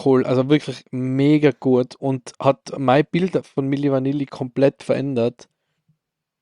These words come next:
weil die für mich waren die immer Betrüger. Also für mich war es immer so, dass, dass die einfach, dass das quasi ihr, ihr Ding war, das, ihre Idee und ihr Ding war, das, äh, quasi den Betrug auf,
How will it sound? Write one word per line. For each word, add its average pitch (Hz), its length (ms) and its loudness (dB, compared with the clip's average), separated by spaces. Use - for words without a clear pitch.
weil 123 560 4
die 127 140 4
für 131 180 -2
mich 135 460 0
waren 120 240 0
die 123 160 4
immer 139 180 2
Betrüger. 120 540 0
Also 101 140 -6
für 120 100 -4
mich 135 160 0
war 120 80 4
es 113 120 -2
immer 127 140 0
so, 131 180 0
dass, 117 300 -2
dass 117 340 -4
die 127 360 4
einfach, 127 500 -2
dass - 280 -4
das - 200 -10
quasi - 440 0
ihr, 143 240 4
ihr 135 140 2
Ding 160 300 -2
war, 135 120 6
das, 123 240 0
ihre 135 180 4
Idee 131 280 4
und 123 160 -2
ihr 120 100 0
Ding 135 240 -2
war, 117 120 2
das, - 320 -6
äh, 117 300 -2
quasi - 240 -6
den 113 140 -8
Betrug 123 340 -4
auf, 120 180 0